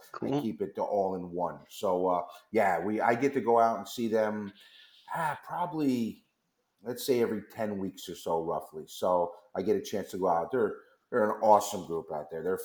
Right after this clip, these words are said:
Speaker 1: phenomenal. They're a phenomenal team.
Speaker 2: Now, do you
Speaker 1: You know,
Speaker 2: ever,
Speaker 1: I, uh,
Speaker 2: do you ever take your wife on any of those trips?
Speaker 1: I do. I do,
Speaker 2: Okay,
Speaker 1: actually.
Speaker 2: cool.
Speaker 1: She does get to. You know, it's
Speaker 2: Cool.
Speaker 1: funny you, you, you mentioned that. So we, um, I was in Germany,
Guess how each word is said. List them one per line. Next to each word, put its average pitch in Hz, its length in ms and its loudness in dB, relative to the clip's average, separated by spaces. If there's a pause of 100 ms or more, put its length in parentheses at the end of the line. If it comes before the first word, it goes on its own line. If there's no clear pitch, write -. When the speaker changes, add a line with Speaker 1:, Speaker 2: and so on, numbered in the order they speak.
(100)
Speaker 1:
phenomenal. 95 1000 -4 (160)
They're 92 120 -4
a - 20 -14
phenomenal 113 880 2
team. - 360 -12
Speaker 2:
Now, 151 160 8
do 143 80 6
you 139 80 6
Speaker 1:
You 143 60 4
know, 110 60 6
Speaker 2:
ever, 101 120 8
Speaker 1:
I, 101 200 4
uh, 98 160 4 (420)
Speaker 2:
do 135 80 -2
you 139 60 0
ever 131 180 -8
take 139 260 -10
your 123 100 -6
wife 123 280 -4
on 139 140 -4
any 139 180 -6
of 139 80 -10
those 143 220 -10
trips? 151 480 -14 (960)
Speaker 1:
I - 100 2
do. 107 320 -2 (140)
I 110 240 4
do, 120 180 6
Speaker 2:
Okay, 98 80 4
Speaker 1:
actually. 101 260 4
Speaker 2:
cool. 98 120 2
Speaker 1:
She 131 100 0
does 123 340 4
get 107 260 2
to. 101 160 0 (260)
You 113 80 2
know, 107 100 8
it's 104 140 2
Speaker 2:
Cool. 90 80 -2
Speaker 1:
funny 104 300 2
you, 107 80 -4
you, 107 180 0
you 107 80 0
mentioned 98 400 -2
that. 82 180 -4
So 120 180 6
we, 131 420 6
um, 107 260 8 (560)
I 127 120 6
was 151 240 6
in 107 300 2 (120)
Germany, 123 540 2